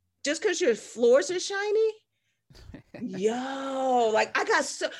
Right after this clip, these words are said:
Speaker 1: like, and what they did not know, like, they didn't know who Toni Morrison is. They didn't know Ntozake Shange. They didn't know, I'm like, they didn't know James Baldwin. Like, I know Faulkner.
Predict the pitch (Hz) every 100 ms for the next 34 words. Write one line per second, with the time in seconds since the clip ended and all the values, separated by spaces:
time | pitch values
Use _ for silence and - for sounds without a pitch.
0 | - - 285 - 262 285 254 294 294 202
1 | 170 262 254 233 233 190 214 165 165 202
2 | 240 180 - _ _ _ _ _ - 220
3 | 285 330 285 220 202 202 226 269 294 240
4 | 226 - 185 165 156 - - - - -
5 | 262 311 269 196 226 254 302 262 240 196
6 | 175 165 185 175 156 170 262 285 339 269
7 | 220 214 277 - - - 311 339 - 311
8 | 370 339 320 339 370 302 302 285 254 330
9 | 453 220 - - _ _ _ _ _ _
10 | _ _ _ 302 285 285 302 453 440 -
11 | 302 480 370